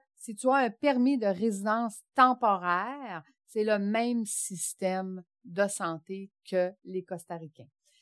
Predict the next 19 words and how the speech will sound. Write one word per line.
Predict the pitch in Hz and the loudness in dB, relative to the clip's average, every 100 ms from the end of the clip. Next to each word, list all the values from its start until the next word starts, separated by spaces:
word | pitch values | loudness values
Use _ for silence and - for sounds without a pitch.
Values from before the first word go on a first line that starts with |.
| _ _ - | _ _ -14
Ce | |
qui | - 240 | -4 4
veut | 233 | 4
dire | 202 233 302 | 6 4 4
que | 254 | 2
là-bas, | 196 190 180 233 - | 4 4 6 4 2
il | 220 214 233 | -4 -2 0
est | 285 | -2
aussi | 220 196 - 220 | -4 -6 -6 -6
gratuit | 196 220 220 - - 240 | -6 -4 -4 -4 -8 -8
comme | 240 208 | -6 -8
chez | 185 - 202 | -8 -8 -8
nous, | 185 190 247 254 _ - | -8 -8 -10 -12 _ -6
mais | 208 269 | 2 4
ça | 285 240 | 6 6
l'amène | 220 226 262 254 - - | 6 4 2 2 -2 2
aussi | 269 254 - 262 247 _ | 4 4 0 -4 -4 _
la | 196 185 | -2 -2
problématique | - - 226 226 220 196 - 233 | 0 2 4 2 -4 -6 -10 -16